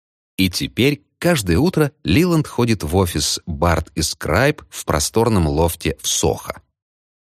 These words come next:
На крыше там висячий сад, где дают шикарные приемы для таких авторов, как Кэролин Хейлбрун, Эллен Джилкрайст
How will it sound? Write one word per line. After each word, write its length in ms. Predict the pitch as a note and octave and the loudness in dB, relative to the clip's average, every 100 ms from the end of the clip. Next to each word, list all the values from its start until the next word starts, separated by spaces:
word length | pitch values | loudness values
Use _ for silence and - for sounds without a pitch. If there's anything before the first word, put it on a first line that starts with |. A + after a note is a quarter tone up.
| _ | _
На 160 | G#2+ A#2+ | 2 2
крыше 380 | B2+ F3 - | 2 2 2
там 240 | B2 B2+ A2+ | 2 2 2
висячий 560 | F2 - G2 F2 - | 0 0 0 0 -2
сад, 540 | D#2+ - A2 C3+ - - | -4 -2 0 0 -4 -10
где 180 | D#2+ E2 | -4 0
дают 280 | D#2+ G2 - | 2 0 -2
шикарные 640 | E2+ - F#2+ F2+ E2 D2+ | -6 -2 0 2 0 -2
приемы 500 | C#2 C#2 C3 B2 G2 | -2 0 2 2 0
для 160 | D2+ D#2+ | 0 -2
таких 380 | D#2 F#2 E2+ - | -2 -4 -8 -2
авторов, 540 | E2+ E2 - D#2 D2+ - | 0 0 0 -2 -2 -4
как 420 | C#2+ - - _ _ _ _ | -4 -4 -14 _ _ _ _
Кэролин 460 | C#3+ C3+ F#2 D#2+ C#2 | -2 0 0 0 -4
Хейлбрун, 880 | - - B2 C#3 A2+ F#2 F2+ F2+ E2 - _ _ _ _ | -12 -4 0 2 0 0 0 0 -2 -10 _ _ _ _
Эллен 440 | A2 G#2 D2 D2 | 0 2 0 0
Джилкрайст 920 | C2+ D2+ B2+ B2 - G2 F2 E2 - | -2 0 0 0 -2 0 0 -2 -6